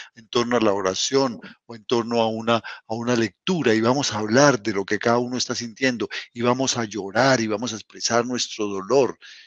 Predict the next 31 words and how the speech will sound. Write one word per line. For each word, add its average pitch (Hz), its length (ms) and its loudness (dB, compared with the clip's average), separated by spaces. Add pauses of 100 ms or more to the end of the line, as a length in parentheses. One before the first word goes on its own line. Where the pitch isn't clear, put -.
(160)
Vamos 117 260 -6
a 110 80 -2
decir, 107 340 0 (260)
y 117 80 -16
luego 127 280 2
nos 117 100 -2
vamos 113 280 0
a - 20 0
abrazar 107 420 0
todos. 123 440 4 (200)
Seguramente 117 640 -2
podemos 110 400 -4
entonar 107 500 0 (240)
alguna 120 380 -2
canción 117 560 -2
que 113 160 -2
nos 104 240 -8
une 117 200 -6
a 110 60 -4
todos, 113 580 2 (360)
o 110 100 -10
podemos 110 440 -2
al-, 113 200 -2 (160)
dejar 123 300 2
algo 127 260 2
escrito, 120 600 0 (440)
una 123 220 -4
tarea 110 240 -2
escrita 113 560 0
para 90 300 -6
todos, 101 540 -2